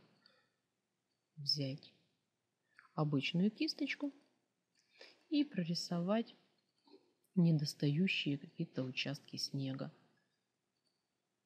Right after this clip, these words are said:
если они где-то там еще необходимы нам. Достаточно быстро можно прорисовать любые какие-то фрагменты,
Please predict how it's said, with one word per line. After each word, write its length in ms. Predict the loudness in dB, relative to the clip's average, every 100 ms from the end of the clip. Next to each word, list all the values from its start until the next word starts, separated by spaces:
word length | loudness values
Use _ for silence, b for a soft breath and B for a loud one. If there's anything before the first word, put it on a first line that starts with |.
| _ _ _ _ _ _ _ _ _ _ _
если 340 | -6 -4 -4 -4
они 300 | 0 2 2
где-то 340 | 0 -4 -6
там 260 | -6 -6 -4
еще 240 | -2 2
необходимы 880 | 4 4 2 -2 -8 -6 -6 -4 -4
нам. 300 | -6 -6 -10 _ _ _ _ _ _ _ _ _ _ _ _ _ _ _ _ _ _ _ _ _ _ _ _ _ _ _ _ _ _ _ _ _ _ _ _ -10
Достаточно 680 | -10 -6 -2 -2 0 -2 -2
быстро 640 | 0 0 0 0 -2 -2 -4 _ _
можно 400 | -2 0 2 0
прорисовать 840 | -2 -4 -4 -6 -6 -4 -4 -6 -10 _ _ _ _ _ _ _ _ _ _ _ _ _ _ _ _ _ -10
любые 460 | -8 -2 0 0
какие-то 500 | -4 -8 -6 -6 -10
фрагменты, 760 | -12 -10 -8 -8 -8 -12 -16 -18